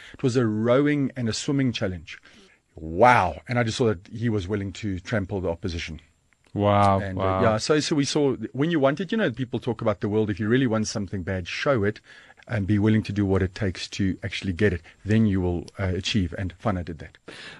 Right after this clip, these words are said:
Speaker 2: Fana did that. So you selected him, or they, the judges selected him, and, and he got the news. And, and then what?
Speaker 1: Then we found out that Fana actually couldn't swim. You know, he had life jackets on, and we did that out of safety. And then we realized,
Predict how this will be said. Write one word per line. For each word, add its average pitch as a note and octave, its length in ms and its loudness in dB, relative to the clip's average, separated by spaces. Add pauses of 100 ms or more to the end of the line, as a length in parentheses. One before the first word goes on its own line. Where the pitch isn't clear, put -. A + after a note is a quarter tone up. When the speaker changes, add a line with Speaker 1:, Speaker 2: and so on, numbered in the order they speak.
Speaker 2:
Fana E3 220 8
did D#3 160 10
that. C3+ 160 10
So - 80 10
you D3 140 12
selected - 440 6
him, D#3 280 12
or C3 160 10
they, C3+ 200 10
the B2 140 4
judges C#3 320 8
selected B2+ 400 4
him, A#2+ 220 8
and, A2 220 6
and G#2+ 240 0
he A2+ 140 0
got A#2 200 0
the A#2 100 6
news. A2+ 400 10
And, G2 220 6 (440)
and A2+ 140 6
then E3+ 220 10
what? - 340 -2 (460)
Speaker 1:
Then A#2 140 -2
we D#3 80 0
found D#3 240 -2
out C3+ 120 -2
that A#2+ 120 -4
Fana C3+ 340 -4 (120)
actually A#2 260 -4
couldn't G#2 300 -4
swim. G#2+ 260 0 (480)
You A2+ 100 -2
know, G#2+ 60 0
he G#2 80 0
had G2 100 -2
life G#2+ 240 2
jackets A2 360 0
on, G#2+ 160 0
and G2+ 80 2
we G2+ 80 2
did F#2+ 160 -2
that F#2+ 200 -2
out G2+ 120 -4
of F#2+ 100 -4
safety. A2 420 0
And G2 120 0
then G2+ 100 -2
we G2+ 80 2
realized, G2 540 0